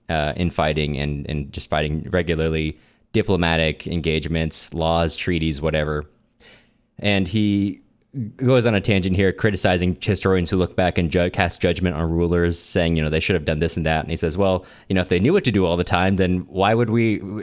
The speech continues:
it would, the possibility of free will doesn't exist. It would mean, it would mean all history, uh, you know, goes along a certain line. They would have to know what's right and what's wrong, and no one's that impartial." Uh, secondarily, if, if someone knew what was right and what was wrong all the time, then, hey, what's the point of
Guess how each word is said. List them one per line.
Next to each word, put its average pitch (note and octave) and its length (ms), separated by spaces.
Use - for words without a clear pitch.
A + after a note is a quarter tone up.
it G#2 300
would, G#2 140
the - 100
possibility G#2+ 600
of G2+ 80
free A#2 100
will G#2+ 180
doesn't F#2+ 260
exist. G2 340
It F#2 80
would E2+ 80
mean, F#2+ 160
it - 20
would F#2 220
mean F2+ 160
all F2 180
history, F#2+ 560
uh, D#2+ 40
you E2 100
know, D2+ 100
goes F#2 200
along F2+ 240
a E2 40
certain E2+ 280
line. D#2 340
They G2+ 120
would G2 120
have G#2 240
to - 60
know F#2+ 120
what's E2+ 240
right D#2+ 220
and D#2 80
what's - 180
wrong, D#2 320
and D#2 260
no F2 140
one's E2 240
that - 340
impartial." F#2+ 680
Uh, D2+ 140
secondarily, F#2 560
if, - 180
if - 120
someone F2 240
knew B2 120
what F2+ 120
was D#2 160
right D#2+ 180
and E2 80
what E2 60
was D2+ 100
wrong D#2+ 220
all D2+ 80
the D#2 80
time, E2+ 260
then, E2 140
hey, G2+ 180
what's E2 200
the G2 80
point F#2+ 220
of E2 280